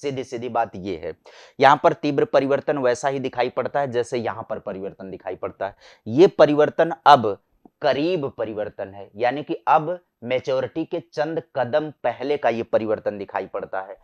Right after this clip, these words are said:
उसके बाद पन्द्रह से अठारह के ड्यूरेशन में हम शारीरिक रूप से परिपक्व हो जाते हैं, डाइवर्सिटी के according, विविधता के according। सभी लोगों में विविधता पाई जाती है वृद्धि और विकास में। पन्द्रह से अठारह के दौरान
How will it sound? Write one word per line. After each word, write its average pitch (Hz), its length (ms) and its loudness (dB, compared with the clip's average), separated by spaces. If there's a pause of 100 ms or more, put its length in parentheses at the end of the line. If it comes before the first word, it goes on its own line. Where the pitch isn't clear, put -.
(240)
उसके 151 260 -2
बाद 156 280 8
पन्द्रह 139 320 2
से 156 160 -6
अठारह 131 500 0
के 143 240 -8 (340)
ड्यूरेशन 120 540 -2
में 113 260 -10 (400)
हम 156 160 8
शारीरिक 135 580 2
रूप 135 200 -8
से - 140 -10 (120)
परिपक्व 131 460 -2
हो 117 160 -6
जाते 110 320 0
हैं, 143 220 -8
डाइवर्सिटी 127 600 4
के 117 180 0
according, 113 400 -2 (260)
विविधता 123 400 0
के 98 160 -6
according। 92 400 -6
सभी 131 300 -4
लोगों 139 280 -2
में 151 200 -10 (320)
विविधता 123 400 0
पाई 123 240 2
जाती 117 280 -4
है 120 60 -4
वृद्धि 110 360 -4
और 110 100 -2
विकास 107 400 2
में। 165 160 -6 (360)
पन्द्रह 131 300 8
से 160 160 0
अठारह 135 460 0
के 156 180 -8
दौरान 117 420 0